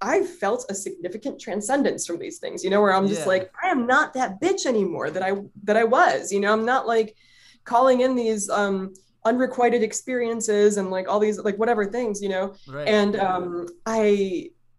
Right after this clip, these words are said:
Speaker 1: changed my birth date information to what it really is. And it was something weird too. It's like, instead of it being,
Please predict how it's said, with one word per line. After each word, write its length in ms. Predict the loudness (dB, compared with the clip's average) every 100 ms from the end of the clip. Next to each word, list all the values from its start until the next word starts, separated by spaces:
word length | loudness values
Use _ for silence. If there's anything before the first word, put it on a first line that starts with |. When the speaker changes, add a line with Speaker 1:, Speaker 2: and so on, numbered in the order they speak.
| _ _ _ -16
Speaker 1:
changed 360 | -6 -4 -2
my 120 | 0 0
birth 280 | 0 0
date 140 | 0 0
information 500 | 0 -2 -4 -4 -8
to 100 | -4
what 160 | -2 0
it 60 |
really 260 | 2 2 0
is. 120 | 0
And 100 | 0
it 60 | 0
was 140 | 0
something 320 | 0 0 0 2
weird 220 | 0 0
too. 100 | -2
It's 160 | -2 -2
like, 100 | -2
instead 340 | -2 -2 0
of 120 | 0
it 160 | 0 -2
being, 420 | 0 2 0